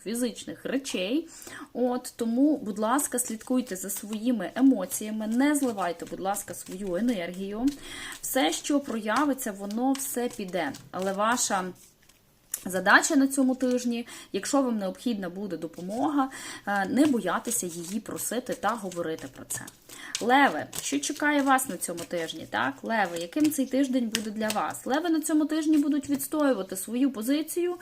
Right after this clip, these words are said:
багато будуть роздумувати, і для левів буде дуже важливим отримати якусь перемогу. І ви не будете дивитися, яким чином ви будете отримувати ту перемогу і переваги.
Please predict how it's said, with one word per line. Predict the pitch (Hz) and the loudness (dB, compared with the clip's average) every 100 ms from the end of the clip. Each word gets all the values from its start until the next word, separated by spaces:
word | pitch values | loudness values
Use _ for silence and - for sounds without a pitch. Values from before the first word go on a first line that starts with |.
| - - - - | -12 -16 -12 -2
багато | 262 294 294 285 | 2 4 2 2
будуть | 240 226 208 | 0 -2 -2
роздумувати, | 214 277 269 269 226 233 254 294 285 - | 0 2 4 4 4 0 -2 -2 -4 -2
і | 233 | 0
для | 220 220 240 | 0 2 4
левів | 277 330 311 | 4 4 2
буде | 233 277 269 | 2 2 2
дуже | 214 285 330 | 2 2 2
важливим | 285 277 240 233 233 233 262 294 - - - - - | 2 0 0 -2 -2 2 6 6 4 -12 -10 -10 -4
отримати | - 262 269 277 294 294 | 0 4 8 8 8 4
якусь | 233 214 - 240 269 - | 4 2 -2 2 4 2
перемогу. | - 226 226 226 214 220 190 170 156 - - | 4 4 6 4 4 4 2 2 0 -2 0
І | 233 240 233 - | 2 4 2 0
ви | 185 269 | 4 8
не | 311 | 8
будете | 339 381 370 349 | 6 -2 0 2
дивитися, | 277 269 294 285 - | 4 4 2 2 2
яким | 240 240 240 285 269 | 2 2 6 8 8
чином | - 247 214 247 269 285 - - - | 6 2 2 6 6 6 0 -14 -8
ви | 220 | -4
будете | 202 240 262 277 | 0 2 2 2
отримувати | - - - 269 285 226 190 - | 4 2 6 8 8 8 2 -2
ту | 185 302 269 | 2 4 6
перемогу | 208 185 190 240 311 285 - | 4 -2 0 2 6 4 4
і | 240 | -2
переваги. | - 214 190 165 151 - | 0 -4 -4 -2 -4 -6